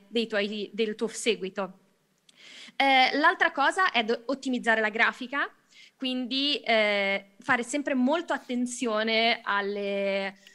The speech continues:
ehm, alle grafiche che utilizzate. Io consiglio sempre di farle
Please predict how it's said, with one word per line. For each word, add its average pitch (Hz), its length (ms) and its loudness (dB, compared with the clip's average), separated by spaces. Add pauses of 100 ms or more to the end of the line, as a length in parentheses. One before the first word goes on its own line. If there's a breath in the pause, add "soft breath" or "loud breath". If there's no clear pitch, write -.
ehm, 180 880 -6
alle 220 200 4
grafiche 262 360 2
che 240 80 2
utilizzate. 240 540 2
Io 226 240 2
consiglio 220 380 -4
sempre 285 280 -2
di 220 80 0
farle 202 600 0